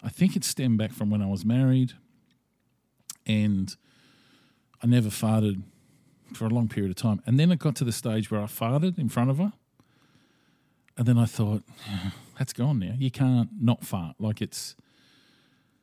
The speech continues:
once you rip that Band-Aid off, you can never put it back on. So that's my no fart policy. I don't believe,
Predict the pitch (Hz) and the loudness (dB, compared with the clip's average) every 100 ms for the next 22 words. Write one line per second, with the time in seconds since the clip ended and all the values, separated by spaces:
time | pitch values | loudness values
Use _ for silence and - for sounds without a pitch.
0 | _ 143 151 139 135 - 120 107 117 110 | _ -2 0 2 0 0 -2 0 2 4
1 | 104 117 113 101 - 110 107 98 98 85 | 4 2 0 -2 0 0 2 -2 -6 -6
2 | 85 - 127 76 _ _ _ _ _ - | -6 -2 -2 -2 _ _ _ _ _ -6
3 | 120 139 160 143 120 - 110 92 98 87 | -2 -2 0 2 2 2 -4 -4 -8 -8
4 | - - 139 147 123 123 123 110 | -8 -2 0 0 0 0 0 0